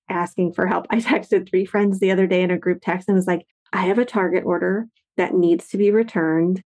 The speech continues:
and I can't find the time in this next week to do it, but it keeps looming on my to-do list. If anyone's going to Target this week,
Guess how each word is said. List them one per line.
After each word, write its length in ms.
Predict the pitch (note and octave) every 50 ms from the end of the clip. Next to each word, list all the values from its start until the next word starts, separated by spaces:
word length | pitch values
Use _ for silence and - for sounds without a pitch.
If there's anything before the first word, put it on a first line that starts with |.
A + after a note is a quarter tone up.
| _ _ -
and 380 | G3 F#3+ F#3 F#3 F3+ F3 E3+ -
I 80 | F#3 F#3
can't 400 | - - - - F#3+ F3+ - G3
find 200 | G#3 G3 G3+ G#3+
the 40 | G3+
time 640 | - - F#3+ F3+ F3+ F3 F3 F3+ F#3 G3+ G3 - _ _ _ _ -
in 140 | G3+ F#3 F#3
this 180 | G3 F#3+ -
next 240 | G#3 G3+ G#3 - -
week 160 | G#3+ G3+ -
to 100 | - A#3
do 200 | G#3 G#3 F#3 F3
it, 220 | F3 F3+ F#3 F#3 -
but 80 | - F3
it 140 | F#3 F#3 -
keeps 400 | _ _ D#3+ D#3+ F3 - - -
looming 480 | A#3+ C4+ C#4 A#3+ A3 G3+ F#3 F3+ F#3
on 240 | - - E3 D#3 D#3
my 120 | D#3+ E3+ F3+
to-do 280 | F#3 - - A3+ A3 G#3
list. 340 | F#3+ F3+ F3 F3+ - _ _ _ _ _ -
If 140 | A#3 A3+ A3+
anyone's 460 | A3 A3+ B3+ C#4 D4 D#4 D#4 C#4 A#3
going 360 | F#3+ F#3 F#3 E3+ F3 F#3+ G3
to 100 | G3 G3
Target 480 | F#3 - - E3+ E3 E3 E3 G3 F#3 -
this 220 | G#3 G3+ F#3+ - -
week, 300 | A3+ A3+ A3+ A3+ - _